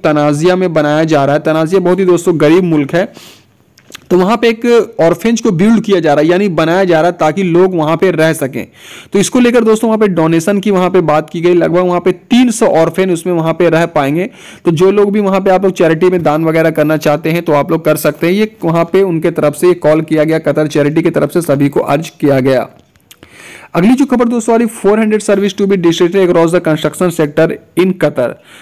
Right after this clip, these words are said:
दोस्तों बताना चाहूँगा आपको कि authority in Qatar जो है बताया गया है कि लगभग वहाँ पे चार सौ सर्विस कंस्ट्रक्शन सेक्टर को वहाँ पे दिया गया है,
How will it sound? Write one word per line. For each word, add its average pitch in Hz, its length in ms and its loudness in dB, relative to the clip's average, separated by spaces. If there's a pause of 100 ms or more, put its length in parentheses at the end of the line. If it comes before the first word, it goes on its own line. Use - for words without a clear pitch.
(140)
दोस्तों 196 220 2
बताना 214 280 0
चाहूँगा 220 380 2
आपको 165 200 0
कि 190 120 -4
authority 175 500 -2
in 208 100 0
Qatar 185 300 0
जो 160 160 -2
है 165 100 0
बताया 160 340 0
गया 156 200 0
है 156 120 0
कि 185 120 -2
लगभग 170 400 0
वहाँ 165 240 -2
पे 175 180 -2 (120)
चार 180 280 0
सौ 196 160 -6
सर्विस 180 380 -2
कंस्ट्रक्शन 160 520 -4
सेक्टर 170 380 -2
को 180 120 0
वहाँ 156 200 2
पे 165 160 0
दिया 156 260 2
गया 156 180 0
है, 180 200 -2